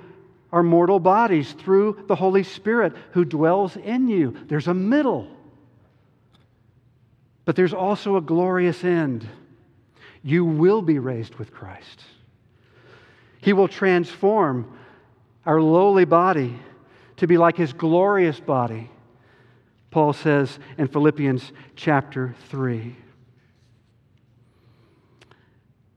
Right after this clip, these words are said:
And we close with the report that spreads. Might we be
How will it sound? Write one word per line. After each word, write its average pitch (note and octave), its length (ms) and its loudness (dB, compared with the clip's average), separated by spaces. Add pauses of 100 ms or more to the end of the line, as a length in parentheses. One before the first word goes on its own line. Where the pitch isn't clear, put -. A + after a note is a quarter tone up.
(480)
And D3 140 2
we C#3+ 80 2
close C#3+ 600 -4
with B2 160 -10 (460)
the C#3+ 80 -8
report D3 480 -4
that D3 120 -16
spreads. C3 960 -10 (1400)
Might C#3 220 -2
we C#3+ 240 -4
be C#3 480 -4